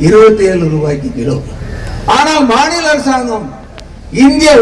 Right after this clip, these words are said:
உணவு உற்பத்தி கூட்டுறவு தொழிலாளர் சங்கத்தின் மூலம் வாங்குகிற போது முப்பத்தி ஏழு ரூபாய்.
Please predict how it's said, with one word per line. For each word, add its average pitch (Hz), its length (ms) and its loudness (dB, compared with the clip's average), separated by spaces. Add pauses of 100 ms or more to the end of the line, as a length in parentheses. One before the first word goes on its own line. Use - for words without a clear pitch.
உணவு 269 340 6 (800)
உற்பத்தி 277 480 0
கூட்டுறவு 277 480 4
தொழிலாளர் 214 400 4
சங்கத்தின் 190 460 -2
மூலம் 202 320 4
வாங்குகிற 214 340 6 (100)
போது 247 220 4 (960)
முப்பத்தி 220 540 2
ஏழு 180 120 0 (100)
ரூபாய். 175 360 -2